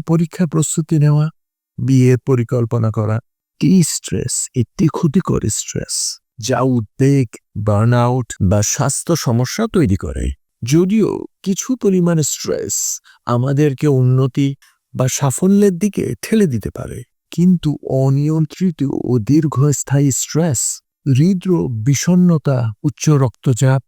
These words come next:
ও বার্নআউটের মতো গুরুতর সমস্যার কারণ হতে পারে। দীর্ঘস্থায়ী স্ট্রেস ট্যাপ থেকে এক ফোঁটা করে পানি পড়ার মতো।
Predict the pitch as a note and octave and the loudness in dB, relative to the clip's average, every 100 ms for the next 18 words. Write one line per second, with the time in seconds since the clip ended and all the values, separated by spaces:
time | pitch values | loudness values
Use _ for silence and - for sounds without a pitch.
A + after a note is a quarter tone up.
0 | _ _ A#2+ A2 F2+ B2 D#3+ F3+ F3 D#3+ | _ _ 0 2 2 2 4 4 2 2
1 | E3+ E3+ D#3+ G2+ E2+ D2+ - C#3 D#3 D3 | 2 2 2 0 -2 -4 -4 0 0 2
2 | D3 D3 C3 - A#2 C#3 - E3 C#3+ C3 | 2 2 0 0 2 2 0 -2 0 2
3 | B2 G2+ G2 E2+ D#2 - D2+ _ _ C3 | 2 2 0 -4 -6 -4 -6 _ _ 0
4 | E3 E3+ G3 F#3+ - F#3 F3+ E3 - F#3 | 0 0 2 0 2 2 4 2 -2 -2
5 | F#3 A#2+ - - _ _ _ B2+ B2 - | -2 -2 -6 -8 _ _ _ 0 0 -2
6 | - E3 D#3+ D3 - - B2 B2 - C#3 | -4 -4 0 -2 -4 -2 -2 -2 -4 -2
7 | B2+ C3 D3 E3+ - A#2 B2 A#2 G2+ G2+ | 0 0 0 0 0 0 2 2 0 2
8 | F#2+ D2+ - | 2 0 -4